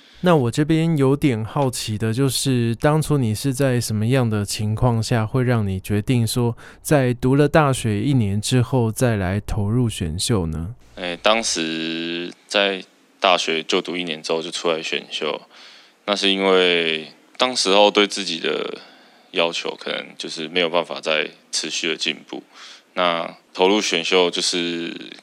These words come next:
Speaker 2: 可以看到的东西比之前的还要多，也可以让自己的更加成长。
Speaker 1: 那你现在实际上进到职棒之后，你觉得有没有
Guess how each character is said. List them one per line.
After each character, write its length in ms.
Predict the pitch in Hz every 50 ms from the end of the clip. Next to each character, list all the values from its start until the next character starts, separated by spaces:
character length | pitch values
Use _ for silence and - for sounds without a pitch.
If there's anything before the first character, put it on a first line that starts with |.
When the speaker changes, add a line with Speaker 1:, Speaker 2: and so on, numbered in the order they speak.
| _
Speaker 2:
可 160 | - - -
以 260 | 92 87 85 82 80 78
看 280 | - - - 87 85
到 120 | 85 85 85
的 60 | 80
东 220 | - 85 82 82
西 280 | 82 - - 85 82 87
比 200 | 85 - - -
之 200 | - - 82 82
前 200 | 80 - 76 71
的 100 | 76 -
还 100 | - 78
要 140 | 76 76 76 -
多， 240 | - 78 78 78 80
也 60 | -
可 120 | - - -
以 40 |
让 160 | 90 90 87 85
自 160 | - - 90
己 80 | 82
的 160 | 78 - 78 -
更 240 | - - 85 80
加 280 | - 82 78 76 76 78 - - -
成 180 | - - - - - -
长。 140 | - - - - - - - - - - - - - - - - _ -
Speaker 1:
那 80 | 190
你 220 | 185 160 135 120 117
现 320 | 113 - 170 170 165 160
在 340 | 156 - 175 160 147 139 131
实 240 | 123 - - 143 135
际 140 | 131 156 165
上 300 | - - 160 147 143 139
进 240 | - 156 147 139
到 200 | 131 147 139 135
职 220 | 131 - - 113 113
棒 300 | 113 - 139 131 127 127
之 180 | - 131 131
后， 240 | 123 - 143 127 120
你 220 | 113 113 110 104 101
觉 240 | - - 120 131
得 180 | 135 - 156 135
有 100 | 117 107
没 120 | 104 120
有 280 | 131 127 117 110 104 104